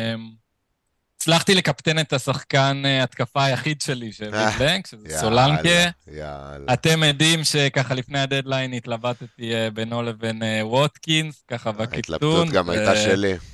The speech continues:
Speaker 2: כן.
Speaker 1: כן, מה יכל להיות אם, אה,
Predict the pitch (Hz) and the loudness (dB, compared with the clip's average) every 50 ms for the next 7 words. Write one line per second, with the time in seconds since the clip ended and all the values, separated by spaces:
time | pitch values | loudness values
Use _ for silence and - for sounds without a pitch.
0 | - - - - - - - - 78 82 - _ _ _ _ _ _ _ - - | -20 -20 -20 -20 -20 -20 -20 -18 -18 -18 -18 _ _ _ _ _ _ _ -20 -20
1 | _ - 117 110 104 104 104 98 - _ _ _ 123 123 123 120 117 117 120 117 | _ -2 0 0 0 0 -2 -6 -14 _ _ _ 4 4 6 4 4 4 4 2
2 | 113 113 113 117 117 110 - - 117 110 110 107 107 107 107 107 107 104 104 | 4 4 2 2 0 -2 -4 -8 -12 -12 -12 -12 -12 -12 -12 -12 -14 -16 -20